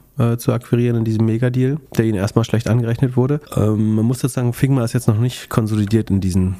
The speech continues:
in diesem Quartal, würde ich denken. Äh, das heißt, also es ist in den Zahlen, die wir jetzt sehen, nicht drin, äh, als irgendwie extra Wachstum. Aber wir haben, ich mache jetzt nicht mal die, nicht die einzelnen Segmente, sondern, also, obwohl, vielleicht so ein bisschen halb. Also das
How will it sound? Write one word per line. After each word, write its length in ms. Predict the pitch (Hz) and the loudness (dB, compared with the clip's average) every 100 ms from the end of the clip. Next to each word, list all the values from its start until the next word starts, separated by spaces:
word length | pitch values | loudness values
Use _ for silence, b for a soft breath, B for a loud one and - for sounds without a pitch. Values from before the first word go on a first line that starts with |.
| - | -2
in 100 | 101 | 0
diesem 220 | 98 101 | 2 -2
Quartal, 480 | - 101 107 113 151 - | 0 0 2 0 -4 -2
würde 160 | 127 | 0
ich 160 | 123 - | 0 -2
denken. 460 | - 131 - 196 202 | -2 0 0 0 0
Äh, 180 | 120 | 0
das 160 | 117 - | -2 0
heißt, 180 | 110 113 | -2 0
also 140 | 104 | -2
es 80 | 104 | 0
ist 60 | 113 | 0
in 60 | |
den 140 | 104 101 | 0 0
Zahlen, 300 | - 101 107 | 0 0 2
die 80 | |
wir 80 | 101 | 0
jetzt 500 | 95 - - - - _ | -2 -6 -18 -20 -20 _
sehen, 280 | _ 101 104 | _ -10 -2
nicht 300 | 107 117 - | -2 -2 -2
drin, 360 | - 127 135 156 | 0 0 0 -2
äh, 60 | 131 | 0
als 360 | 127 120 120 | 0 0 -2
irgendwie 220 | 117 120 98 | 0 0 0
extra 280 | 107 - | -2 -2
Wachstum. 440 | 120 123 - 143 175 - _ _ - | -2 -2 -2 0 0 -6 _ _ 0
Aber 220 | 113 110 | 0 2
wir 160 | 117 | 2
haben, 340 | 110 123 143 143 | 2 2 0 0
ich 280 | 110 - - | -2 -6 -6
mache 480 | - - - 117 117 | -6 -6 0 0 0
jetzt 140 | - | 0
nicht 120 | 123 | 0
mal 120 | 127 | 2
die, 120 | 113 107 | 0 -2
nicht 260 | 113 120 - | 0 0 0
die 80 | 110 | 0
einzelnen 340 | 98 107 113 | 2 2 0
Segmente, 420 | 95 - 98 101 | 0 0 0 2
sondern, 580 | 95 101 101 98 101 95 | 0 2 2 0 -2 -2
also, 260 | 104 107 98 | 0 2 0
obwohl, 260 | 95 - - | -2 -6 -8
vielleicht 300 | - 104 90 | -2 0 0
so 60 | 87 | -2
ein 40 | |
bisschen 200 | - 90 | -2 -2
halb. 160 | 90 - | -2 -2
Also 180 | - 85 | -2 0
das 300 | 104 - | -2 -4